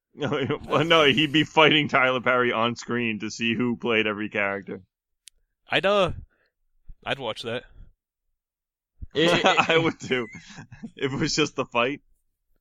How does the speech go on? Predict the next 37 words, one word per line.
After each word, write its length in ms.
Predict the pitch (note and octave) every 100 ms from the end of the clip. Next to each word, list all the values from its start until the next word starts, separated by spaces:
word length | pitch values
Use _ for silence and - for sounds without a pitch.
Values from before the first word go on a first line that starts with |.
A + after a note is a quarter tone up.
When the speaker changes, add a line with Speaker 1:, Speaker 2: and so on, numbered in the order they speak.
| -
Speaker 3:
Either 280 | G#3+ A#3 A3+
way, 160 | G3 F#3
this 200 | G3 G3
has 160 | F#3+ F3+
been 260 | A3 A3 G#3+ _ _ G#3
episode 440 | A3 A3 A3+ G#3+ F3
seventeen 920 | G#3 G3 F#3+ G#3 G#3+ G#3 G3+ G3+ G3 -
of 200 | E3 D#3+
the 260 | D#3+ D#3+ D#3 -
One 280 | E3 E3
Trick 280 | D#3+ E3 D3+
Podcast. 680 | - C3+ C#3 C#3 C3 B2+ - -
Uh, 400 | A#2 A#2 A2+ A2 - - _ _ _ -
Speaker 1:
So 280 | - F3 E3
enthusiastic. 720 | D3+ D#3 C#3 C#3+ D3+ - - C3
No 220 | D#3+ E3+
One 240 | F#3 F#3 D#3+
Trick 220 | E3+ F3+ -
Podcast. 560 | B2 A#2 A#2+ A#2+ B2 _ _
Speaker 3:
I, 360 | - B2+ G#2+ B2
I'm, 160 | B2+ A2
I'm 140 | A#2
Brandon. 340 | A2+ A2+ A2+ G#2+
I'm 220 | G#2 F#2
here 160 | A2
with 140 | G#2 F#2
Bill 200 | G#2 G2+
and 120 | G2
Drew. 300 | F#2+ F#2+ F#2+ _
<laughs> 80 | D#3 D#3 - - F#3 G3 - -
Speaker 2:
We 80 | G3+
don't 140 | B3+
need 80 | A#3+
to 60 |
fucking 320 | F3+ F3 D#3 C#3
sign 340 | - B2 A2+
off. 420 | G#2 G2+ - -